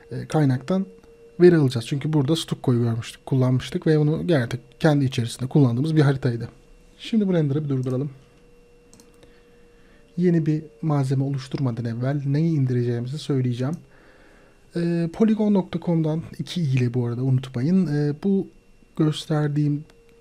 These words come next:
burada bulacağımız bir tane malzeme indirebiliriz. Textures'e tıklıyorum. Ücretsiz bu arada bu indirecekli-,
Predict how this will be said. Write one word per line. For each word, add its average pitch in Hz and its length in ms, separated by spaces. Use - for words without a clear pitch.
burada 160 240
bulacağımız 147 520
bir 160 100
tane 135 200
malzeme 147 340
indirebiliriz. 139 440
Textures'e 165 480
tıklıyorum. 160 500
Ücretsiz 185 440
bu 135 100
arada 120 240
bu 127 200
indirecekli-, 123 580